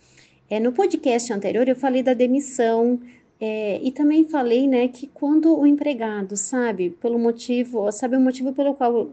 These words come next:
ele foi demitido, a demissão foi assertiva, porque houve ali feedback, houve um acompanhamento. Então, é, qual seria a importância desse feedback? Ela é fundamental.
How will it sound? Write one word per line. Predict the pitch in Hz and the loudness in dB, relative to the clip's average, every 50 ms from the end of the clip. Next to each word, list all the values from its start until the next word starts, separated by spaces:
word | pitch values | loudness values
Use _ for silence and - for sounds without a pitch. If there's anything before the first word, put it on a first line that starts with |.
| - - | -12 -6
ele | 240 233 226 240 | -4 -4 -4 -4
foi | 233 - 233 220 | -4 -2 -2 0
demitido, | 214 220 202 190 196 190 - 269 277 269 214 190 190 190 _ _ _ _ _ _ - | 0 0 -2 -2 -6 -6 -4 -4 -2 -2 -2 -2 -4 -6 _ _ _ _ _ _ -6
a | 294 | -2
demissão | 285 302 320 302 320 311 311 - 269 277 269 | 2 4 6 6 6 4 2 0 -2 -2 -2
foi | - - 285 277 | -2 -2 -2 -2
assertiva, | 277 269 269 - 311 311 311 - - 226 214 208 196 196 190 196 _ _ _ _ _ | -2 -2 -2 -4 -8 -8 -8 -8 -6 -4 -4 -4 -6 -8 -12 -12 _ _ _ _ _
porque | - 220 220 220 - 254 - - | -6 -6 -4 -4 -4 -6 -4 0
houve | - 269 269 269 247 262 | 2 2 2 2 2 0
ali | 262 233 220 220 | 0 0 0 -4
feedback, | 220 - - 214 214 247 220 220 220 226 226 226 226 220 226 - 214 | -6 -6 -8 -6 -4 -4 -2 -2 -2 -2 -2 -2 -4 -6 -4 -2 0
houve | 214 220 214 220 220 | 0 0 0 0 -2
um | 220 208 | -4 -4
acompanhamento. | 196 196 196 214 208 202 214 196 196 196 190 185 180 180 175 180 180 - - _ _ _ - - - _ _ 196 | -4 -6 -6 -8 -8 -6 -4 -4 -2 -2 -2 -2 -2 -2 -4 -6 -8 -10 -18 _ _ _ -20 -20 -20 _ _ -16
Então, | - - 220 220 226 247 262 254 240 220 196 - - _ | -4 0 2 4 4 6 6 4 4 2 -2 -6 -12 _
é, | - 208 208 202 196 196 196 | -10 -8 -6 -6 -6 -8 -8
qual | - 285 302 | -6 -6 -6
seria | 294 - - 294 240 277 320 | -6 -2 -2 -2 2 2 4
a | 302 | 4
importância | 262 - 226 214 214 - 214 208 208 214 214 214 | 4 2 0 -4 -2 -4 -4 -4 -4 -4 -4 -2
desse | 190 190 196 196 - 214 | -2 -2 -2 -2 -4 -10
feedback? | - 220 190 190 180 180 175 160 170 165 - | -10 -6 -6 -6 -2 -2 -2 -2 -2 -4 -4
Ela | - 285 311 | -2 0 0
é | 339 339 | 0 0
fundamental. | 339 - - 294 294 294 320 311 320 339 349 330 330 254 247 254 254 | -2 -2 0 2 4 4 4 2 2 0 0 0 0 0 0 0 -2